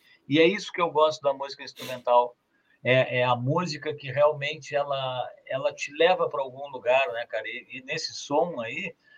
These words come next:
a gente vê direitinho, cara, a cada compasso, a cada, a cada volta, ela vai criando um,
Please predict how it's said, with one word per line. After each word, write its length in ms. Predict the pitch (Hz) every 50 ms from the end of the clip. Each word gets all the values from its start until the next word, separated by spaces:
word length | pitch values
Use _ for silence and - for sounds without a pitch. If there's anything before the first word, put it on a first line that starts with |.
| _ _ -
a 80 | 117
gente 280 | 110 139 165 165 - 147
vê 240 | 127 139 180 185 180
direitinho, 680 | 180 185 202 208 196 131 - - - 196 185 190 170
cara, 340 | 143 - 135 123 104 92 90 - _ _ _ _ _ _
a 140 | 123 123 117
cada 580 | - _ - 165 190 190 160 156 131 113 - - _ _ _
compasso, 720 | - 147 135 123 113 - - 135 151 170 160 143 - -
a 60 | 107 -
cada, 640 | - 143 156 160 170 151 135 123 107 98 92 85 80 _ _ _ _ _ _ _ _ _ _ _ - 135 131 -
a 140 | 120 113
cada 280 | - - 165 170 175 156
volta, 540 | 131 - 123 147 165 190 190 170 - - 127
ela 380 | 110 107 117 131 143 143 139 131
vai 280 | 120 135 151 160 165
criando 600 | - - - 143 143 147 156 170 180 180 - 131 123
um, 300 | 123 113 104 107 113